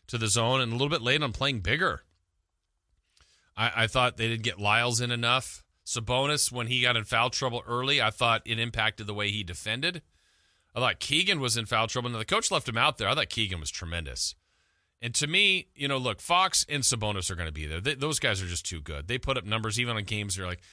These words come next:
"Man, De'Aaron wasn't as good," or, "Fo-, Sabonis wasn't as good." By the end, the, their numbers are good. But I thought those guys were fine last night. Keegan was terrific. And the more they could get, like, kind of that two-way version of Keegan, you can see where this team can get to.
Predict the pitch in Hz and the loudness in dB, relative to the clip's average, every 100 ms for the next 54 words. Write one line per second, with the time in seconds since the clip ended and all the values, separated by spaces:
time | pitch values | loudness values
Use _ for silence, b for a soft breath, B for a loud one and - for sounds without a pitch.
0 | b - 156 113 104 143 135 131 120 120 | b -6 -4 -2 -6 -10 -10 -8 -8 -8
1 | 107 131 110 92 110 123 123 - 143 147 | -8 -8 -8 -10 -6 -6 -2 0 0 -4
2 | 127 120 120 104 143 117 107 113 117 104 | -4 -4 -4 -4 -4 -4 -2 -2 -2 -4
3 | 95 92 104 120 147 123 90 78 80 73 | -8 -8 -4 -2 -2 -2 -4 -4 -6 -8
4 | 76 b b b 131 160 165 151 143 127 | -10 b b b 0 2 2 2 0 2
5 | 131 120 110 98 90 82 80 90 80 85 | 2 2 0 0 0 0 -2 -2 -4 -6
6 | b b b b - 208 202 120 82 - | b b b b 0 2 2 0 -2 -2
7 | 110 92 95 - 58 - - _ _ _ | -4 -2 -2 -2 -8 -14 -20 _ _ _
8 | _ - 120 123 127 135 165 208 214 151 | _ -4 -2 0 0 0 0 4 4 4
9 | 147 143 127 131 135 - 98 - 143 147 | 0 0 0 0 -2 -6 -12 -6 -4 -2
10 | 131 120 - - - - 165 156 143 101 | 2 2 0 -4 -2 -2 -6 -6 -4 -4
11 | 113 123 107 85 - 120 107 87 82 b | -2 -2 -4 -8 -6 -6 -4 -4 -6 b
12 | b b 139 - 135 - - 220 226 147 | b b -6 -4 2 4 4 4 4 2
13 | 120 117 - 123 107 95 85 92 - 64 | 2 0 -2 -4 -4 -6 -6 -4 -6 -6
14 | 53 | -14